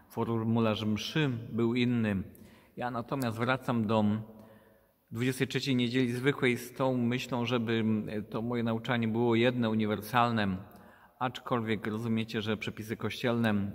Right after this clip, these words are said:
związane z życiem parafialnym, z życiem diecezjalnym czasami pozwalają na inne formularze, inne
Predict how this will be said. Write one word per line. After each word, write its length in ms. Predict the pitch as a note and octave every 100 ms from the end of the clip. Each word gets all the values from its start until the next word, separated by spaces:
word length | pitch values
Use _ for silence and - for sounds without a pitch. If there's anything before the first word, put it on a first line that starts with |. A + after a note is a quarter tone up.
| G#2
związane 540 | G2+ G#2+ G#2+ G#2+ G#2+
z 20 |
życiem 260 | G#2 G#2+ G#2
parafialnym, 760 | A2 G#2 - B2 A#2+ G#2 F#2+ F2+ - - - -
z 60 |
życiem 340 | G2+ A#2+ D3 A2+
diecezjalnym 840 | A#2+ A#2 A2+ A2+ A2+ A#2 G#2+ G2+
czasami 640 | A2+ G#2+ B2 G#2+ G#2 G2+ G2+ - - - -
pozwalają 580 | B2+ A#2 A2+ A2 A2+
na 140 | A2 A2
inne 280 | A#2+ A#2+ G#2
formularze, 880 | - A2+ A2+ G#2+ G#2+ A2+ G#2+ G2 G2
inne 400 | G#2+ G2 F#2